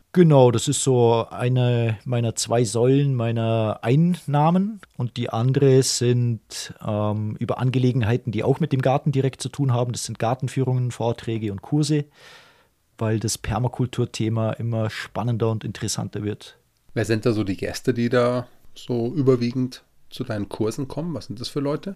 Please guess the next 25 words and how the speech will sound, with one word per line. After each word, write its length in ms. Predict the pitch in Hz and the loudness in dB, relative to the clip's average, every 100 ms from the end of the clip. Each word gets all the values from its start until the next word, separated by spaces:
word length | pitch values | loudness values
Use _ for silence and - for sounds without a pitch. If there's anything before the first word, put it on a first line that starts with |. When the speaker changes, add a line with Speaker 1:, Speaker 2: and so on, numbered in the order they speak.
| - - | -14 -20
Speaker 1:
Also 440 | - 107 110 117 | -2 -2 0 0
da 220 | 107 120 | 2 2
ist 320 | 131 131 - | 2 -2 0
wirklich 440 | 139 165 - 139 - - | 6 6 6 0 -2 2
alles 380 | 123 139 131 | 4 6 4
dabei, 360 | - 101 110 107 | 2 2 2 2
vom 300 | - 113 113 | 0 -4 -2
Teilchenphysiker 1040 | - 123 151 135 - 151 143 - 139 135 | 0 2 2 0 0 0 0 0 2 2
bis 320 | 107 123 - - | 2 -2 -4 -2
zur 320 | 120 117 113 | 0 2 2
Ökotante. 880 | 135 151 156 147 139 147 156 151 147 - _ - - _ _ - - - | 0 0 -2 0 0 2 4 4 2 -4 _ -18 -18 _ _ -18 -12 -4
Die 100 | 113 | -2
sind 520 | - 123 123 - - _ - - - - | 2 2 2 -2 -12 _ -20 -20 -20 -8
auch 260 | - 120 - | 0 0 2
alle 220 | 127 135 | 6 8
herzlich 440 | 127 139 - 127 120 | 8 6 2 0 0
willkommen. 540 | 117 135 156 170 175 _ _ _ _ _ | 2 4 6 4 2 _ _ _ _ _
Ich 140 | - 113 | -10 -4
finde 240 | 131 131 | -2 0
es 140 | 123 | 0
sehr 180 | - 123 | 2 2
spannend, 600 | - - - 120 165 165 - | 2 -4 0 4 4 2 0
wie 140 | 123 | -4
sich 320 | - 127 - | -2 -4 -2
mittlerweile 1000 | 135 127 110 113 113 117 113 110 107 - | -4 -2 2 2 2 4 4 4 0 -4